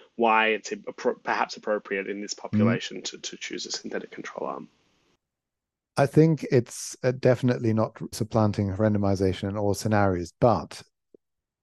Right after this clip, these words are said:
Speaker 2: having said that, this scenario where you don't really have an agreed treatment standard,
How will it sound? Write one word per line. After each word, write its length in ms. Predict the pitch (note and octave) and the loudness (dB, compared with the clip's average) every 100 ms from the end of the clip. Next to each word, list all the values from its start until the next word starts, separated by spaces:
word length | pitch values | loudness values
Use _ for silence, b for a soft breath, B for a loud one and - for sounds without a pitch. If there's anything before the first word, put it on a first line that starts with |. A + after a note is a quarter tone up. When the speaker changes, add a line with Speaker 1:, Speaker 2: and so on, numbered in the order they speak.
| _ - | _ -4
Speaker 2:
having 280 | A#2+ B2+ C#3+ | 2 4 4
said 240 | B2+ C#3 | 4 2
that, 240 | A2+ A2 A2+ | 0 0 4
this 180 | C3 | 2
scenario 600 | - C#3+ C#3+ C#3 A#2 G2 | 4 2 4 4 4 2
where 320 | F#2+ A2 G#2+ A2 | 2 0 2 0
you 240 | G#2+ A2+ | -2 -4
don't 440 | A2+ C#3 D3 D3+ A#2+ | 0 0 0 -2 0
really 340 | B2+ C3 B2+ | 2 4 2
have 180 | A#2 A2+ | 2 -2
an 80 | A2+ | -4
agreed 300 | G#2+ G#2+ G#2 | -2 -2 0
treatment 380 | G#2 G#2+ G2+ - | -2 -2 -6 -4
standard, 500 | G#2 F#2+ F2+ F#2 | -2 -2 -4 -8